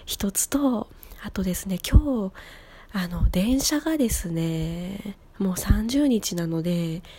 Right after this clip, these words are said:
土日祝日ダイヤになってましてですね。で、こう、いつもの時間に準備しても、電車が来ないというか、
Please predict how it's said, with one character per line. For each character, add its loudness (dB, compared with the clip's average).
土 0
日 2
祝 -2
日 0
ダ 2
イ 0
ヤ 0
に -2
な 0
っ -8
て -8
ま -2
し -8
て -8
で -4
す -10
ね。 -2
で、 -4
こ -6
う、 -6
い -4
つ 2
も 4
の 0
時 -6
間 -2
に -4
準 -2
備 -4
し -6
て -2
も、 -2
電 2
車 -2
が -4
来 -2
な 2
い -2
と -6
い -2
う -2
か、 -6